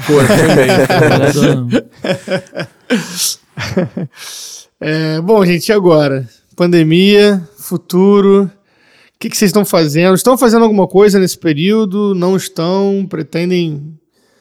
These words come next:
Speaker 3: É,
Speaker 1: Bom.
Speaker 3: Fábio, Fábio,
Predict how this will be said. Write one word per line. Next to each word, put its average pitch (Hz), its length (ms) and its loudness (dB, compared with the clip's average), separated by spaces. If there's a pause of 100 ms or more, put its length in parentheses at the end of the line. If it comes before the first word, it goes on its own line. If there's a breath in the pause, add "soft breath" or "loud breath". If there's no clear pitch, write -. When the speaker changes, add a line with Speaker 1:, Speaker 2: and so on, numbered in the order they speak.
(1040 soft breath)
Speaker 3:
É, 151 220 -6
Speaker 1:
Bom. 151 40 -8
Speaker 3:
Fábio, 175 520 2
Fábio, 165 1200 2